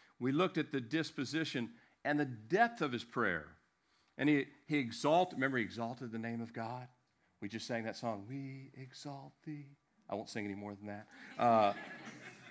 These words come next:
"We exalted the name of the Lord." He humbled himself before the Lord.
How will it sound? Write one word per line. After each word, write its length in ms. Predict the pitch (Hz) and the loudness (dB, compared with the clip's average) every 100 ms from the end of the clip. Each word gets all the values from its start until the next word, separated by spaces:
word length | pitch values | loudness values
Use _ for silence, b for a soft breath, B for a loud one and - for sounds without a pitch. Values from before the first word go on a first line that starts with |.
| - - | -10 4
"We 100 | 143 | 4
exalted 500 | 117 110 143 160 147 | 4 8 8 8 6
the 40 | |
name 180 | 147 151 | 2 2
of 40 | |
the 40 | 151 | 2
Lord." 140 | 151 - | 2 0
He 120 | 170 | -4
humbled 500 | - 175 226 269 240 | -2 2 4 6 6
himself 500 | 180 151 165 139 127 | 6 4 6 6 4
before 320 | 131 - 139 | -2 0 0
the 120 | 120 | 2
Lord. 400 | 113 110 90 80 | 0 2 0 -2